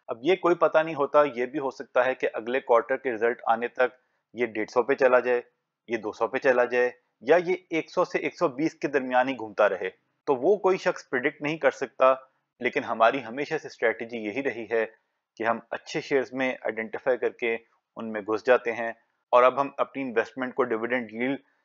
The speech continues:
के मुकाबले में ज़्यादा अच्छी प्रॉफिटेबिलिटी वाले शेयर्स में भी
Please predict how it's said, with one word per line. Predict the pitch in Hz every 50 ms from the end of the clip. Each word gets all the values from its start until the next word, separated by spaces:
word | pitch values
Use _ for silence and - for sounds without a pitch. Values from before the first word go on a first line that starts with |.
| _ _ _ -
के | 127 120
मुकाबले | 113 107 110 107 107 110 113 127 127
में | 123 120 120 120 120 - _ _ _ _ _ _ _ -
ज़्यादा | 107 120 117 113 127 135
अच्छी | 131 - - - 131
प्रॉफिटेबिलिटी | - - 117 117 - - 120 117 117 113 110 110 107 123
वाले | 120 120 113 117 113
शेयर्स | - - 120 113 101 107
में | 107 107 104 101
भी | 95 - 120 139